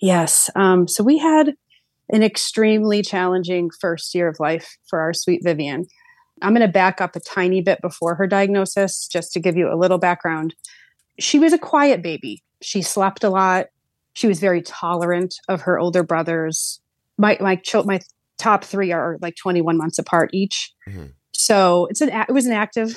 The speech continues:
Speaker 1: household, and the boys would put their full body weight into her to kiss her, and she would just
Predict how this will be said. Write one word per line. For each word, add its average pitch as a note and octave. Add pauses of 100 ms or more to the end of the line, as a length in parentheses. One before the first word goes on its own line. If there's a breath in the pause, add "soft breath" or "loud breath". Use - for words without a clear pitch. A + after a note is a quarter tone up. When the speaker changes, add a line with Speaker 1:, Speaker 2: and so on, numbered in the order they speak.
Speaker 1:
household, G3+
and F#3+
the F3+
boys G3+
would F3+ (580)
put E4+
their G3+
full C#4+
body A#3
weight G#3
into F#3+
her F3
to F3
kiss G3
her, E3
and D#3+
she -
would F#3+
just -